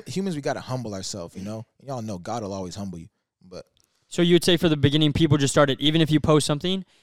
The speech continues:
Speaker 3: and one person watches it, you'd be like, "Yo, that is another person taking time out of their day to listen to you and, like, just talk to that one person."
Speaker 1: Right. Let me find that one person. Let's see what we can
Speaker 3: And
Speaker 1: make
Speaker 3: give them
Speaker 1: shit.
Speaker 3: everything you can. Like, if you only get one view on something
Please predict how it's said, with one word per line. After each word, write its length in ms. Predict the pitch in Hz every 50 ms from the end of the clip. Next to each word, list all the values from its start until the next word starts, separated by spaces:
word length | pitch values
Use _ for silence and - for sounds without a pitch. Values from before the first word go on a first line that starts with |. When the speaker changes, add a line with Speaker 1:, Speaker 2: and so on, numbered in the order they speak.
| _ _ _ _
Speaker 3:
and 200 | 147 143 139 139
one 200 | 139 156 160 147
person 260 | - 160 139 135 147
watches 320 | 143 139 139 - - 123 127
it, 120 | 127 -
you'd 220 | 135 143 147 143 131
be 120 | 143 143
like, 180 | 135 127 113 -
"Yo, 180 | 151 143 127
that 220 | 113 135 147 170 185
is 120 | 180 151
another 240 | 147 143 147 160 165
person 280 | - 170 156 - 170 147
taking 240 | 156 151 127 131
time 220 | 117 147 143 151 147
out 120 | 147 147
of 40 | 143
their 80 | 139 135
day 260 | 131 135 135 131 131 - _ _ _ _ _ _
to 100 | - 143
listen 260 | 147 147 - 156 143
to 60 | 139
you 180 | 139 139 135 123
and, 160 | 117 131 131 131
like, 100 | 131 123
just 220 | 117 139 131 - -
talk 220 | 156 139 139 131
to 60 | 135
that 140 | 139 139 123
one 160 | 131 135 131 120
person." 420 | - 135 123 117 - 131 123 120 117
Speaker 1:
Right. 160 | 113 110 101
Let 120 | 98 113 127
me 80 | 127
find 260 | 110 - 120 117 113
that 160 | 110 104 104 101
one 180 | 107 104 101
person. 320 | - 113 107 101 - - 95
Let's 120 | 95 -
see 80 | - 110
what 140 | 101 95 90
we 80 | 95
can 100 | - -
Speaker 3:
And 80 | 156 165
Speaker 1:
make 60 | 156
Speaker 3:
give 100 | 202 190
them 120 | 202 202 -
Speaker 1:
shit. 60 | -
Speaker 3:
everything 360 | 180 180 202 190 160 202 190
you 80 | 185 165
can. 180 | 214 208 170
Like, 140 | 151 147 143
if 120 | 160 135
you 120 | 170 226 247
only 200 | 262 254 233 190
get 160 | 170 190 165
one 220 | 147 151 185 190
view 140 | 151 147 156
on 100 | 175 185
something 380 | - 233 226 214 247 254 247